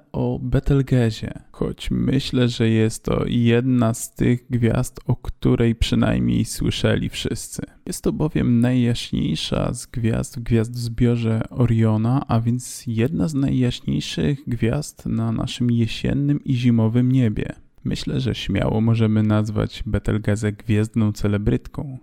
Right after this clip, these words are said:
Z jej okolic pochodził chociażby jeden z bohaterów książki Autostopem przez Galaktykę Douglasa Adamsa. Jest też obiektem naprawdę imponującym. Klasyfikujemy ją jako czerwonego nadolbrzyma, tysiąc razy większego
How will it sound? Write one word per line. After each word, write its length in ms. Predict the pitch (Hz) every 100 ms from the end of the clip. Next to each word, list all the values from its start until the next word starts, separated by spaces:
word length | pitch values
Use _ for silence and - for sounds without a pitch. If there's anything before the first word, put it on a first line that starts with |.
| -
Z 100 | 113
jej 200 | 107 120
okolic 500 | - - 104 110 -
pochodził 640 | - 120 - - 131 143
chociażby 500 | 143 - - 127 -
jeden 340 | 117 113 120 127
z 60 |
bohaterów 920 | 117 107 - 110 107 107 117 127 - -
książki 460 | - - - - -
Autostopem 720 | 120 120 135 - 113 120 120
przez 260 | - 113
Galaktykę 760 | 110 110 120 135 - - - 107
Douglasa 520 | 98 120 101 - -
Adamsa. 580 | - - - - - - _ - -
Jest 220 | - -
też 200 | 165 -
obiektem 840 | 117 113 131 - - 117 104 95 -
naprawdę 500 | - 101 - 117 113
imponującym. 920 | 107 104 107 104 107 127 127 - - - -
Klasyfikujemy 840 | - - - - - 110 107 110
ją 140 | 110 110
jako 400 | 110 107 101 113
czerwonego 640 | - 120 117 113 113 113 117
nadolbrzyma, 840 | 113 110 113 110 113 117 120 104 -
tysiąc 420 | - 117 - 107 120
razy 360 | 113 110 113
większego 880 | 110 113 107 110 - 113 113 120 123